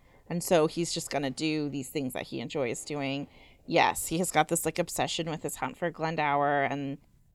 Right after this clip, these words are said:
the ley lines and all of this stuff. He has this, like, old professor friend in England who he talks to on the phone, who's,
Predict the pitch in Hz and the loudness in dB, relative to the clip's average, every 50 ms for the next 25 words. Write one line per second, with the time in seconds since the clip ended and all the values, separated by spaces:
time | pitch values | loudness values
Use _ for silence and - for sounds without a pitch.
0 | _ - - 160 156 185 165 160 160 156 156 151 151 151 151 151 151 151 156 156 | _ -12 -6 0 2 4 4 6 6 6 4 4 4 2 2 2 0 0 -2 -4
1 | 160 - - 160 131 139 135 135 135 131 - - - - - _ _ _ - - | -4 -2 -2 -2 0 0 -2 -2 -2 -4 -4 -6 -10 -20 -20 _ _ _ -8 -2
2 | - 165 156 165 165 - 160 - - - 117 - - 151 151 165 131 - 135 143 | 2 2 2 2 2 0 -4 -2 0 -2 -2 0 -2 -4 -2 0 -2 0 -2 -2
3 | - - 151 160 - - - - 165 170 156 - - 160 - - 147 143 - - | -2 -2 -4 -4 -4 -4 0 2 2 2 2 0 -4 -4 -4 -4 -6 -6 -2 -2
4 | 208 - - 220 226 233 240 247 254 262 269 277 - - - - - - - _ | -4 -2 2 2 4 4 6 4 4 4 2 0 -2 -6 -12 -14 -16 -20 -20 _
5 | _ - - - 170 180 - - 175 165 185 202 202 202 - 208 202 208 202 208 | _ -16 -8 -6 -4 -2 -2 -2 -2 0 0 0 0 0 -2 0 0 0 0 0
6 | 202 - - 185 180 - - - - 185 180 180 175 180 170 170 - 165 170 170 | -2 -2 -4 -6 -6 -6 -8 -8 -6 -4 -4 -4 -4 -4 -6 -6 -6 -4 -4 -4
7 | 175 180 180 190 - - - - _ - - - - - - - - - 185 170 | -4 -4 -4 -6 -8 -10 -12 -14 _ -20 -20 -20 -20 -20 -20 -18 -10 -6 -4 -2
8 | - - - - | -2 -2 -4 -6